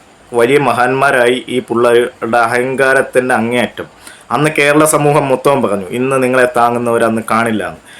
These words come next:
ഇനിയും ഞാൻ പറയുന്നു, മുന്നോട്ട് പോവുകയാണെങ്കിൽ ഇതേ അഹങ്കാരത്തോടെ നിങ്ങൾ പോവുകയാണെങ്കിൽ നിങ്ങൾ എവിടെ എത്തില്ല, എവിടെ എത്തില്ല എന്ന് തന്നെയാണ് എൻ്റെ ഒരു അഭിപ്രായം. അതിനുശേഷം നടന്ന സംഭവം എന്ന് വെച്ച് കഴിഞ്ഞാൽ ബോച്ചെ വലിയ ഇതായി, ബോച്ച അങ്ങനെ പിണങ്ങി, ആ വിഷയത്തിൽ പിണങ്ങി, "ഞാൻ ഈ വിഷയത്തിലില്ല,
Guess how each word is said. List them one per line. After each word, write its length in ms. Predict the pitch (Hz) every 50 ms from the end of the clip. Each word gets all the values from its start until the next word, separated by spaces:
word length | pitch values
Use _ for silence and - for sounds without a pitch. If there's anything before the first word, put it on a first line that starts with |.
| - - - -
ഇനിയും 360 | 127 147 160 180 196 202 202
ഞാൻ 200 | 190 185 180 175
പറയുന്നു, 300 | 165 143 139 135 135 131
മുന്നോട്ട് 340 | 131 127 127 131 135 127 -
പോവുകയാണെങ്കിൽ 720 | 113 123 123 123 127 127 123 113 110 104 98 104 104 - - - -
ഇതേ 260 | 113 127 123 139 147
അഹങ്കാരത്തോടെ 580 | 151 143 135 127 127 131 127 127 120 127 120 123
നിങ്ങൾ 160 | 123 123 123
പോവുകയാണെങ്കിൽ 440 | 117 113 110 110 113 113 113 117 117
നിങ്ങൾ 160 | 117 120 123
എവിടെ 400 | 117 120 117 117 135 143 143 170
എത്തില്ല, 400 | 170 160 131 - - - 82 - - - - - - - - - - - - - - - - - - - - - - - -
എവിടെ 300 | 123 135 135 147 170 185
എത്തില്ല 420 | 185 170 156 156 - 143 139 139 135
എന്ന് 200 | 139 135 131 127
തന്നെയാണ് 300 | 127 127 123 120 123 123
എൻ്റെ 200 | 120 110 107 107
ഒരു 60 | 107
അഭിപ്രായം. 420 | 101 98 95 - 87 87 87 85 - - - - - - - - - - - - - - - -
അതിനുശേഷം 580 | 180 208 220 214 208 190 185 185 180 190 185
നടന്ന 260 | 180 165 160 156 165 160
സംഭവം 240 | 156 156 151 151 151
എന്ന് 120 | 156 151 139
വെച്ച് 120 | 113 135
കഴിഞ്ഞാൽ 280 | 135 131 127 135 156 165 - - - - - 147
ബോച്ചെ 300 | 139 139 135 - 147 143
വലിയ 200 | 143 135 139 139 131
ഇതായി, 220 | 131 127 143 190 185 -
ബോച്ച 240 | 143 143 139 139 156
അങ്ങനെ 200 | 139 139 139 135
പിണങ്ങി, 360 | - 127 131 127 127 131 135
ആ 120 | 135 135
വിഷയത്തിൽ 400 | 131 131 127 123 139 131 117 -
പിണങ്ങി, 420 | - - 127 120 120 123 139 151 - - -
"ഞാൻ 220 | 139 139 139 139
ഈ 200 | 135 131 131 127
വിഷയത്തിലില്ല, 760 | 127 127 - - 127 123 131 120 117 110 110 113 120 127 -